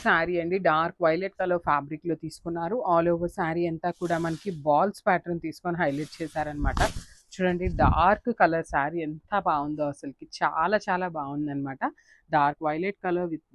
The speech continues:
balls design. టూ సైడ్స్ కూడా మనకి బోర్డర్స్ వచ్చేసి యూనిక్ బోర్డర్స్ తీసుకొని హైలైట్ చేశారండి. షోల్డర్ పార్ట్ కూడా మనకి ఇట్లాగా, ఆ, రివో ప్యాటర్న్‌లో వచ్చేసింది.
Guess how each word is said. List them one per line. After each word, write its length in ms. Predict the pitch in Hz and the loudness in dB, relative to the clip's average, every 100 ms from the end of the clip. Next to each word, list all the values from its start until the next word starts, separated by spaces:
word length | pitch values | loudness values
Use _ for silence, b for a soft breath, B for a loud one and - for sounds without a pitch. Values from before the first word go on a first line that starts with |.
| 135 | -4
balls 300 | 139 156 - 165 | -4 -4 -4 -2
design. 280 | 156 202 254 - _ _ - | -2 -2 -8 -10 _ _ 2
టూ 80 | 285 285 | 4 4
సైడ్స్ 280 | 233 196 - | 2 -2 -4
కూడా 140 | 180 175 170 | 0 2 0
మనకి 240 | 147 175 147 | -2 -4 -2
బోర్డర్స్ 380 | 147 160 190 190 | 0 2 0 0
వచ్చేసి 340 | 160 170 151 175 160 | -4 -6 -8 -6 -4
యూనిక్ 400 | 170 208 254 190 | -2 -2 -4 -2
బోర్డర్స్ 340 | 165 156 170 - | -2 0 -2 -4
తీసుకొని 340 | 160 - 170 170 | -8 -8 -8 -6
హైలైట్ 300 | 151 147 147 - | -4 -4 -6 -12
చేశారండి. 480 | 147 156 151 143 147 b b - | -12 -10 -6 -6 -8 b b -12
షోల్డర్ 340 | - 180 185 190 | 0 2 4 2
పార్ట్ 180 | 180 170 170 | 2 0 -2
కూడా 120 | 165 165 | -4 -4
మనకి 220 | 151 147 156 | -6 -8 -6
ఇట్లాగా, 340 | 156 147 151 151 - | -2 0 0 -2 -2
ఆ, 20 | 151 151 160 | 0 0 0
రివో 240 | 175 214 226 | 0 0 2
ప్యాటర్న్‌లో 460 | 190 156 165 170 160 | 0 0 -4 -2 -2
వచ్చేసింది. 560 | 143 - 147 160 160 262 | -4 -6 -6 -4 -6 -6